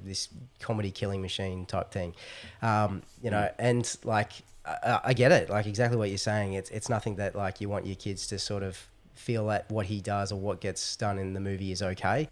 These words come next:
Speaker 2: Mm. Does Major Payne pass the internet relevancy test via memes and gifs?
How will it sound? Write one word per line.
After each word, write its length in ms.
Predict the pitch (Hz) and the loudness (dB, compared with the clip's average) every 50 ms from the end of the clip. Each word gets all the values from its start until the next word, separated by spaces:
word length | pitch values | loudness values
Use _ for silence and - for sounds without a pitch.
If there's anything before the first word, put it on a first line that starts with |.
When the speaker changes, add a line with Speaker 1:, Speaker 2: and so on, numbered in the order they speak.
| - - | -10 -12
Speaker 2:
Mm. 200 | 98 95 87 73 - - - - - - - - - - - _ _ - - | -10 -8 -8 -8 -10 -14 -20 -20 -20 -20 -20 -20 -20 -20 -20 _ _ -8 -2
Does 160 | - 120 107 | 0 2 4
Major 240 | 123 123 127 123 123 | 6 6 6 6 4
Payne 320 | - 127 117 113 110 107 | 6 6 6 6 6 4
pass 340 | - - 98 98 101 98 - | 2 2 4 4 4 4 0
the 100 | - - | -4 -8
internet 460 | - 120 107 90 - 107 98 95 - - | -8 -6 -6 -4 -2 -2 -2 -2 -2 0
relevancy 560 | 95 98 92 92 98 92 104 92 - - 95 90 | 2 4 4 4 4 2 0 -2 -2 -4 -6 -6
test 360 | - - 69 - - - - | -4 -4 -4 -4 -6 -8 -4
via 420 | - 90 85 85 85 85 85 80 - | 0 2 2 4 4 4 2 0 0
memes 400 | 90 92 90 87 87 82 78 - | -2 -4 -2 -2 -2 -4 -4 -8
and 100 | 80 82 | -10 -8
gifs? 440 | - - 85 80 76 - - - | -4 -2 -2 -2 -2 -4 -8 -10